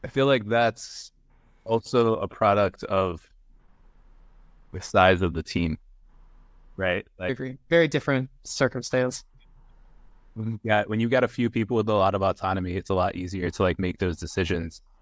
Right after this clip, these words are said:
Speaker 1: ad hoc, just based off of gut, because you have to trust that, like, you guys have all of the information that anybody on the team has, and therefore,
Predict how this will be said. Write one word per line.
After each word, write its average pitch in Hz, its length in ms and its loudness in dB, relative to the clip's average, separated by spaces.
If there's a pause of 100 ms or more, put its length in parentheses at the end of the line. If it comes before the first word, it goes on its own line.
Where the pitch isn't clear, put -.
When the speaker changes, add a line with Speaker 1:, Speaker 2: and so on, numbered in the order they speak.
(160)
Speaker 1:
ad 92 220 2
hoc, 110 200 2 (200)
just - 160 -4
based 87 260 -2
off 87 140 -6
of 85 180 -6
gut, 85 240 -2 (100)
because 92 260 -2
you 87 100 0
have 90 140 0
to 92 80 -2
trust 87 320 -4
that, - 120 -6
like, 85 280 -4 (1120)
you 95 100 -6
guys 95 380 -2
have 98 160 -6
all 101 200 4
of 98 100 0
the 98 120 0
information 98 680 -2 (220)
that 95 260 -4
anybody 120 320 2
on 101 100 0
the 95 60 -4
team 104 240 -6
has, 107 400 -2
and 98 160 -2
therefore, 92 560 -4